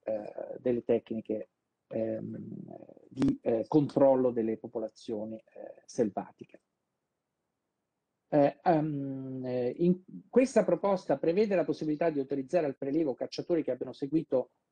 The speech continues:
uno specifico corso, quindi, ehm, è coerente con le richieste anche della Corte Costituzionale di assicurare che gli operatori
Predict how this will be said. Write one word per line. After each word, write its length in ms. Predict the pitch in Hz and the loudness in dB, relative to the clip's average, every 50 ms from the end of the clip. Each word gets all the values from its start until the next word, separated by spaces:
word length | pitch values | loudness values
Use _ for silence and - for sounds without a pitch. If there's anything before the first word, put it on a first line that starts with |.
| _ _ _ _ - 202 | _ _ _ _ -2 2
uno 180 | 208 202 180 | 4 6 6
specifico 580 | 151 - - 143 131 - 151 135 - - 131 120 | 4 4 2 -2 0 0 -2 -4 -4 -4 -4 -4
corso, 500 | - 117 110 107 107 - - - 196 202 | -2 -2 -4 -4 -4 -4 -2 -2 -2 0
quindi, 540 | 196 - 156 147 143 131 135 135 135 - - _ _ _ _ _ _ _ _ - | 2 2 2 2 2 2 2 0 0 0 -6 _ _ _ _ _ _ _ _ -4
ehm, 1040 | 131 139 139 135 135 131 127 123 123 123 123 120 120 120 120 117 123 123 123 - | 0 2 2 2 2 2 0 0 -2 -4 -6 -8 -8 -8 -8 -8 -6 -8 -8 -4
è 160 | - - 147 - | 0 0 0 2
coerente 640 | - 156 147 151 180 208 202 180 151 139 - 123 113 | 4 6 6 8 8 6 6 4 2 0 -2 -4 -2
con 160 | - 120 120 | -2 0 0
le 60 | 120 | 0
richieste 460 | 117 120 120 - 135 139 - - - | 0 -2 0 2 2 2 2 0 -6
anche 180 | 123 113 - 120 | -8 -8 -6 -6
della 180 | 110 117 117 113 | -4 -4 -4 -4
Corte 300 | - 127 120 - - 120 | -4 -8 -8 -6 -8 -8
Costituzionale 840 | - 113 - - 123 113 120 117 - - 123 123 131 143 139 131 | -8 -6 -6 -6 -4 -4 -4 -4 -4 -4 -2 0 2 2 2 2
di 80 | 120 113 | 0 -2
assicurare 600 | 110 - - - - - 123 127 127 131 127 117 | -6 -6 -8 -12 -6 -2 2 4 4 4 4 2
che 100 | 107 113 | 0 -2
gli 60 | 110 | -4
operatori 760 | 113 - - 117 117 117 - - 147 151 147 135 127 117 113 | -2 -2 0 0 0 0 2 4 6 6 6 6 4 0 -4